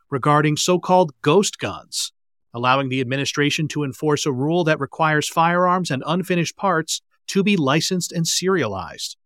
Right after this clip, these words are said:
Ghost guns are kits people can buy online to build a fully functional firearm. They lack serial numbers and transfer records and don't require background checks.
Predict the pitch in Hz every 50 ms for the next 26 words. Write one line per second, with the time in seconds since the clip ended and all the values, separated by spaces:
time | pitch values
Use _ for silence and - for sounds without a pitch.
0 | _ _ _ _ _ _ _ _ _ _ _ _ _ _ _ - - 151 180 190
1 | - - - 143 139 147 143 - 143 - - - 165 170 170 - - - 147 127
2 | 135 135 - 143 127 104 107 104 113 113 104 107 101 110 127 139 139 135 135 123
3 | - 117 127 120 117 113 104 - - 127 113 113 - - 143 127 120 - - 110
4 | 101 - - 175 185 170 131 101 87 80 - _ _ _ _ _ _ _ _ _
5 | - 123 120 117 127 131 127 127 - - - - 196 196 190 180 156 139 131 135
6 | 147 160 170 147 - 143 135 - - 190 208 226 - - - 139 113 104 104 104
7 | - - 131 147 - - 139 131 120 110 - 135 139 170 160 127 110 - - -
8 | 180 175 165 127 104 101 107 151 175 180 - 131 107 92 90 - - 104 82 -
9 | - - - -